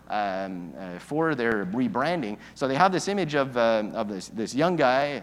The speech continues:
kinda smiling, looking at his phone with his headset on. But look at the tagline,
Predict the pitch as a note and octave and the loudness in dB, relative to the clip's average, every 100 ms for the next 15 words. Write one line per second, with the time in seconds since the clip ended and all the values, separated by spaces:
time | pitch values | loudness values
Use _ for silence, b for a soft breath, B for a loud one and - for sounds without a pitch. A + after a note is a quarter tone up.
0 | G#2+ C3+ F2+ - B2 C3 A#2+ C3 G#2 A2+ | -8 -10 -8 -4 2 2 0 -4 -6 -6
1 | G2 - A#2+ A#2 B2 F2+ E2 - - C3+ | -6 -6 -6 -6 -8 -12 -14 -16 -8 -6
2 | C#3 B2+ G2 F#2+ G#2+ B B B - A2+ | -4 -6 -4 -4 -6 B B B -16 -4
3 | C3+ F3 A3 D#4 - E3 E3+ D#3 A#2 | -4 -2 -4 -2 -2 2 4 4 2